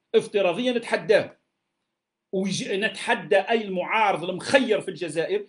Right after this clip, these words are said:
ي-، يعلن حكومة فيها عشرين وزير ويكون يليق بهم أنهم يكونوا وزراء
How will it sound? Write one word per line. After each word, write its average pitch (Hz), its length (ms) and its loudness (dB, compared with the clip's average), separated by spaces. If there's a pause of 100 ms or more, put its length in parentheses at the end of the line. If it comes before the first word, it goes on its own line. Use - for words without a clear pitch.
(220)
ي-، 175 160 -10
يعلن 185 720 -2
حكومة 190 420 -4
فيها 175 500 -2
عشرين 208 340 -4
وزير 190 520 -4 (360)
ويكون 208 540 4
يليق 196 560 0
بهم 233 420 0
أنهم 214 300 0
يكونوا 208 380 -4
وزراء 147 380 -2